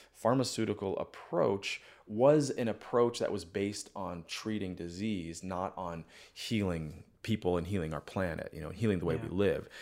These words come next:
Speaker 1: And that's where I shifted. I went into permaculture, and
Speaker 2: Mm-hmm.
Speaker 1: permaculture on this sort of macro scale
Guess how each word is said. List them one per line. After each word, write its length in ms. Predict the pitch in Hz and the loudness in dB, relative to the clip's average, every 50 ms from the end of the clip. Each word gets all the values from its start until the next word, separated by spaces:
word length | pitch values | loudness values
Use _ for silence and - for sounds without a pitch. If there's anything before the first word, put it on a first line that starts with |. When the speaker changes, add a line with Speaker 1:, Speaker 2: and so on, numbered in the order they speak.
| - - - | -16 -8 2
Speaker 1:
And 80 | 120 | 4
that's 160 | 147 160 - | 4 4 8
where 140 | 151 135 113 | 8 8 8
I 40 | 101 | 8
shifted. 440 | 95 - - 151 147 147 - 85 85 | 6 6 6 6 4 4 0 0 0
I 60 | 85 | 2
went 120 | 98 110 104 | 4 4 4
into 120 | 92 95 | 4 2
permaculture, 640 | - - 127 - - - - 60 - - - - - - - - - - | 2 2 0 0 0 -2 -2 -4 -4 -4 -8 -8 -10 -12 -18 -20 -14 -2
and 300 | - 107 107 101 98 95 | 2 4 4 4 4 4
Speaker 2:
Mm-hmm. 180 | - 143 131 127 | 6 6 6 6
Speaker 1:
permaculture 400 | - 113 110 107 - 104 101 - | 8 6 6 6 8 6 6 6
on 220 | 95 101 95 90 | 4 2 0 2
this 180 | 85 110 104 - | 2 2 2 2
sort 140 | - 98 90 | 0 -2 0
of 60 | 87 | 2
macro 340 | 110 147 185 - - 87 85 | 2 2 2 0 0 0 0
scale 480 | - - - 92 90 90 95 107 - | 0 0 2 2 4 4 4 2 0